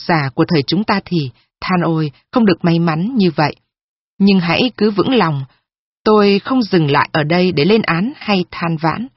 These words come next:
Tôi biết rằng thi ca không chết, mà các thiên tài không phải là đã mất hết. Manman cũng không thể tác ai tác quái trói buộc thiên tài hoặc giết thi ca, rồi có ngày cả hai sẽ lại xác nhận sự tồn tại, sự có mặt,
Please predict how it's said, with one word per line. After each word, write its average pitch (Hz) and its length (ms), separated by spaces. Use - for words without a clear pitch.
Tôi 269 120
biết 320 160
rằng 151 360
thi 254 100
ca 208 220
không 202 300
chết, 262 200
mà 170 380
các 285 140
thiên 254 200
tài 151 380
không 214 240
phải 135 320
là 143 380
đã 143 180
mất 214 240
hết. 240 200
Manman 175 540
cũng 247 280
không 262 220
thể 180 260
tác 247 140
ai 175 400
tác - 220
quái 175 340
trói 214 240
buộc 165 180
thiên 214 220
tài 147 340
hoặc 170 160
giết 262 200
thi 202 140
ca, 165 260
rồi 180 200
có 269 100
ngày 220 280
cả 151 280
hai 208 280
sẽ 240 160
lại 185 180
xác - 300
nhận 190 220
sự - 220
tồn 165 200
tại, 151 340
sự - 240
có 269 120
mặt, 202 260